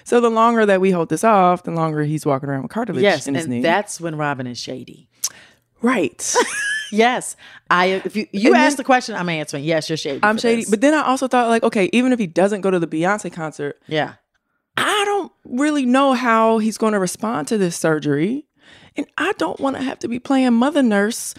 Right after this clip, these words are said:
Speaker 1: on
Speaker 2: <laughs>
Speaker 1: Saturday.
Speaker 2: Okay, okay. Now that I can understand.
Speaker 1: Right?
Speaker 2: But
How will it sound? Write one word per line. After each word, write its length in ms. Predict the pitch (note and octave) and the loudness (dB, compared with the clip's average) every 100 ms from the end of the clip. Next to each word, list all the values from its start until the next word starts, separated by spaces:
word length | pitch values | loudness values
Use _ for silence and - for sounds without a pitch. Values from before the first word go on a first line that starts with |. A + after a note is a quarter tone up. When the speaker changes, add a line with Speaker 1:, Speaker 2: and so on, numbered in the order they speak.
| - G#4+ - | -2 2 4
Speaker 1:
on 140 | D#4+ | 4
Speaker 2:
<laughs> 0 | |
Speaker 1:
Saturday. 800 | - F5 E5 C5 A4 D#4+ C4+ G3+ | 4 4 4 4 4 4 4 4
Speaker 2:
Okay, 200 | A#3 G3+ | 0 -4
okay. 180 | G#3 F#3 - - - | -2 -6 -8 -16 -2
Now 220 | G#3+ G3+ | 2 2
that 440 | G3+ A3+ D4+ - - | 4 2 2 0 -2
I 180 | G3+ G3 | 2 2
can 260 | G3 G3+ F#3 | 0 -4 -2
understand. 680 | E3 D#3 D3+ D#3 - - - | -4 -6 -10 -12 -14 -16 0
Speaker 1:
Right? 600 | E4 A#4 B4+ - - - - - | 4 6 4 2 -12 -14 -16 -8
Speaker 2:
But 540 | C#3+ A3 G3 C#3 - | 2 4 4 0 -6